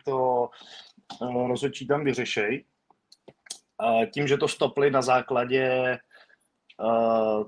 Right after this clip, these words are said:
toho, eh, té pušky nebo, nebo té paty do hlavy, tak mi přišlo jako logičtější, že by, že by Uškrt dostal, eh, diskvalifikaci,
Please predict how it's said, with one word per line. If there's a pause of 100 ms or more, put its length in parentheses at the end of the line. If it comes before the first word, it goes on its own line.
(120)
toho, (680)
eh, (360)
té (100)
pušky
nebo, (140)
nebo
té
paty
do
hlavy, (520)
tak (100)
mi (680)
přišlo
jako
logičtější,
že (100)
by, (420)
že
by
Uškrt
dostal, (640)
eh,
diskvalifikaci,